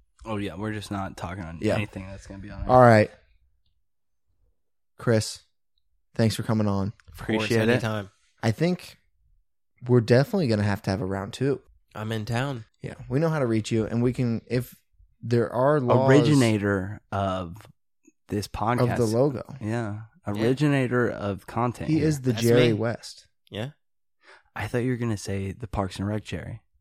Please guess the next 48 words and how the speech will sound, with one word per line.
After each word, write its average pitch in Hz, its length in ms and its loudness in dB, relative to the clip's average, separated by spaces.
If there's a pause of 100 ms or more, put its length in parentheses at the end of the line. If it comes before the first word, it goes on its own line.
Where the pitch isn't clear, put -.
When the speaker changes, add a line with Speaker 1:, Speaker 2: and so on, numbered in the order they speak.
(800)
Speaker 2:
Terry? 143 380 -2 (480)
Speaker 3:
Gary? 131 360 -10 (720)
Speaker 2:
Larry. 113 380 -4
Speaker 3:
Who? 320 260 0 (520)
<laughs> - 80 -12 (1300)
Speaker 2:
Thanks 185 200 2
for - 60 -4
coming 180 180 4
on. 135 320 2
We're 123 100 6
definitely 147 220 4
gonna - 20 4
have 156 80 4
to 147 60 4
have 139 100 4
you 127 60 -4
come 123 400 -4
back 117 320 0
on. 101 400 -4
Uh, 104 540 -2 (380)
but 131 100 4
this 185 120 2
was 175 120 -2
a - 20 -2
good 151 180 0
pod. 135 340 0
We, 82 160 -8
we've 117 80 -4
been 123 100 -2
trying 139 200 -2
to 135 60 -4
just 131 120 -6
entertain 131 360 0
the 117 60 0
people. 127 380 -2
Speaker 3:
Yeah, 135 220 -6
had 113 200 -2
fun. 120 280 -6 (240)
Speaker 2:
Yeah. 113 320 -4
So - 180 -2
Speaker 1:
We've 143 120 10
been 185 160 10
waiting 113 240 4
for 104 100 0
this 101 160 -2
for - 140 -6
a 90 60 -6
while. 87 400 -8